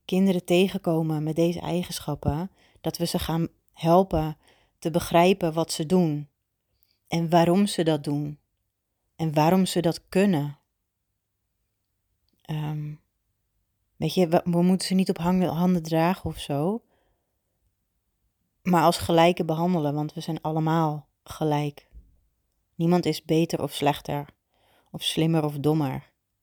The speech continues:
Iedereen is in zijn hart, in essentie, liefde, zelfs de meest negatieve persoon die bestaat. Weet je wel, zelfs de meest negatieve entiteiten, eh, kunnen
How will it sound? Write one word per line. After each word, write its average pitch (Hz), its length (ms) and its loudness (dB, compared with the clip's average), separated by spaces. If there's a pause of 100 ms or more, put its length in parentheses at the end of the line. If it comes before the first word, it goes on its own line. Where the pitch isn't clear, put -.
(420)
Iedereen 165 420 2
is - 160 -6
in 170 180 -6
zijn 156 200 -6
hart, - 400 -6
in 160 160 -4
essentie, 156 680 -2 (340)
liefde, 160 580 -2
zelfs - 460 -4
de 165 100 -2
meest 160 360 0
negatieve 165 560 0
persoon 160 340 -2
die 156 120 -2
bestaat. 156 580 -2 (1400)
Weet 147 280 -6
je 143 80 -8
wel, 156 220 -2
zelfs 170 360 0
de 160 100 -4
meest 165 320 0
negatieve 170 600 0
entiteiten, 160 840 -2 (720)
eh, 147 300 -8 (160)
kunnen 160 480 0